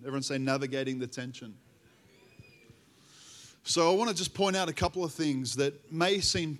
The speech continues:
to contradict, that may seem to bring tension, and I want to try and hopefully unpack, uh, what could be,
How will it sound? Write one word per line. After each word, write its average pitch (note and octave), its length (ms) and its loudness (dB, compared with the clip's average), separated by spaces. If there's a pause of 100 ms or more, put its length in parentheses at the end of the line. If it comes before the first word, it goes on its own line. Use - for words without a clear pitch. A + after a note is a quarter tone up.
to D3 120 -6
contradict, C3+ 600 -4
that C#3 160 -6
may E3 220 0
seem D#3+ 340 -2
to C#3 120 -10
bring C3+ 260 -2
tension, C3 480 -6
and B2+ 100 -8
I - 20 -4
want C#3 180 -6
to C#3 60 -8
try D3 140 -8
and C3 160 -10
hopefully C#3+ 500 -6
unpack, B2+ 640 -8 (680)
uh, A#2+ 320 -2 (180)
what D3 260 0
could C#3 280 -2
be, C#3 380 0